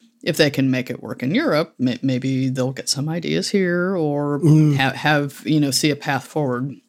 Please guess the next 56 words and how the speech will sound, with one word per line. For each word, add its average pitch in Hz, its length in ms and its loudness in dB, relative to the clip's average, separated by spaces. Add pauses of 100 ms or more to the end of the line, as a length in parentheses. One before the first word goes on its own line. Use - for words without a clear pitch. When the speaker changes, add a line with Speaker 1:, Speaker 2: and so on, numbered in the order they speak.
(260)
Speaker 2:
Mm-hmm. 170 380 4
Speaker 1:
But, 180 180 6
uh, 175 80 6 (560)
we'll, 285 240 4
we'll 370 140 2
see, 311 200 0
we'll 302 140 -2
see. 262 380 0 (260)
Speaker 2:
You're 180 200 4
a - 20 0
glass 160 420 2
full 156 340 0
kind 139 240 -4
of 131 80 -6
person, 123 320 -6
aren't 117 220 -6
you? - 160 -12
Speaker 1:
I 175 240 4
am, 143 460 2
I 156 140 0
am. 151 340 0
But, 196 180 0
uh, 240 200 4
Speaker 2:
Mm. 247 100 4
Speaker 1:
U 349 100 0
S 415 160 -6
regulatory 262 540 -4
agencies 202 480 0
are 208 140 -2
not 180 300 -4
without 262 280 -2
their 320 140 0
own 269 140 4
kind 220 240 0
of 208 60 0
drama, 190 300 0
though. 180 320 0
Uh, 113 260 0
in 196 160 -2
case 208 240 0
you 196 60 0
haven't 190 180 0
been 175 180 -2
watching 170 340 0
that 143 120 -2
squabble, 139 680 0
uh, 147 80 2
over 147 300 0
the 139 100 -6
past 147 380 -2
month, 147 480 0
uh, 139 100 -2
the 131 80 -8
whole 143 140 0
five 139 300 0
G 139 480 -2